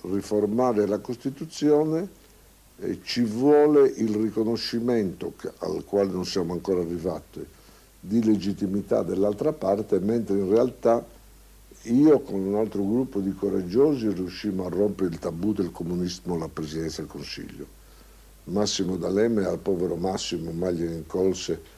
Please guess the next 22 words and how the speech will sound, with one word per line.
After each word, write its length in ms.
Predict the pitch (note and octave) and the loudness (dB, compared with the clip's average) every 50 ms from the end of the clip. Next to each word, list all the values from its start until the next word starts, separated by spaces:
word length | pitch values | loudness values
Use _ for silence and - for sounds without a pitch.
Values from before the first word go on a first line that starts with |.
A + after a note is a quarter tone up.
| - - - - - - - - - - | -20 -20 -20 -20 -20 -20 -20 -20 -20 -10
perché 340 | - F2+ F2+ E2+ - - G2 | -4 -4 -4 -4 0 0 0
i 60 | F#2 | 0
suoi 380 | - - - G#2 G#2 G2+ F#2+ F2 | 0 0 2 4 4 4 4 2
non 160 | F2+ F#2 F#2 | 0 0 0
gliela 240 | F2 F#2 F#2 F2+ F2+ | 2 2 2 0 0
perdonano 800 | - - F#2 F2+ F2 E2+ F#2+ F#2 F2 E2+ E2+ D#2+ D#2 D2+ D2 | -2 -2 -2 -2 0 2 2 2 2 0 -2 -2 -4 -4 -4
di 100 | C#2 D#2 | -4 -4
essere 220 | D#2 - - E2 D#2 | -4 -4 -4 -6 -6
stato 340 | - - E2+ D#2+ - E2 | -2 -2 -2 0 -2 -4
Presidente 480 | D2+ - E2 E2 D2+ D#2+ F2 E2+ D#2 E2+ | -6 -4 -6 -6 -2 0 0 0 0 -2
del 80 | D#2+ E2 | -6 -6
Consiglio, 640 | - E2 D#2 - - F#2+ F#2 F2+ F2 F2 E2+ - - - - - - - - - - - - - - - | -6 -8 -8 -6 -2 -2 -2 0 0 -2 -4 -4 -8 -18 -20 -20 -20 -20 -20 -20 -20 -20 -20 -20 -6 -4
il 140 | F2+ F2 | -4 -2
primo 340 | - E2+ F#2 G2 F#2 F#2+ F#2+ E2+ | -2 0 0 2 2 2 0 0
Presidente 440 | - F2 E2 D#2+ F#2 F2 E2+ D#2 | -2 -4 -2 0 0 0 0 0
del 100 | F2 D#2+ | -2 -2
Consiglio 520 | - - E2+ E2 - - F2 E2 D#2+ E2+ D#2 | -2 -4 -6 -6 -6 -6 -4 -2 -2 -4 -4
post-comunista, 800 | - E2+ E2 D#2+ - D#2 - - D#2+ D#2+ D#2+ D2 C#2+ - - D#2+ | -4 -8 -8 -8 -8 -12 -12 -10 -8 -8 -8 -8 -8 -8 -6 -4
ma 140 | E2 F2+ D#2+ | -2 -2 -2
questo 300 | - F2+ E2+ - - - | -2 -2 -4 -4 -4 -8
succede 420 | - - D2+ - - D2+ - - | -8 -8 -10 -8 -8 -8 -6 -6
sempre. 400 | - - - - - - - - | -6 -6 -6 -8 -10 -14 -16 -20